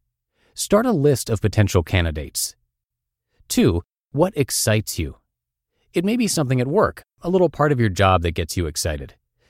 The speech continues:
It could be something you do outside of work, a hobby, a side job,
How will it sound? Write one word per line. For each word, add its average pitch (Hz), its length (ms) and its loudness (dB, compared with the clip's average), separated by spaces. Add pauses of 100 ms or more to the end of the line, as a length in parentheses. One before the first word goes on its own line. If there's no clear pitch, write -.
It 110 100 -8
could 123 120 0
be 120 100 0
something 117 320 2
you 113 100 2
do 131 340 0
outside 107 420 -2
of 80 100 -10
work, 76 440 -8
a 139 100 0
hobby, 98 420 2
a 85 60 -2
side 143 320 2
job, 85 280 2